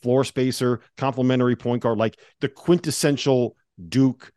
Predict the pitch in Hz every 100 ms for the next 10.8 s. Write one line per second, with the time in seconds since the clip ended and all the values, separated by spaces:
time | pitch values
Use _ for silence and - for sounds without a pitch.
0 | _ - - 139 123 110 110 110 104 -
1 | - 95 78 - 92 107 110 87 113 147
2 | 131 123 120 117 113 110 117 131 120 117
3 | 107 - 113 98 104 98 98 90 92 90
4 | 82 82 80 78 - - - _ _ -
5 | 110 104 92 85 - - - 143 180 220
6 | 170 160 113 104 - - 101 76 80 139
7 | 190 127 95 98 98 110 - 107 95 95
8 | 95 139 147 127 117 110 - 104 101 101
9 | 143 196 170 113 117 107 95 113 104 -
10 | 123 160 156 - 127 143 156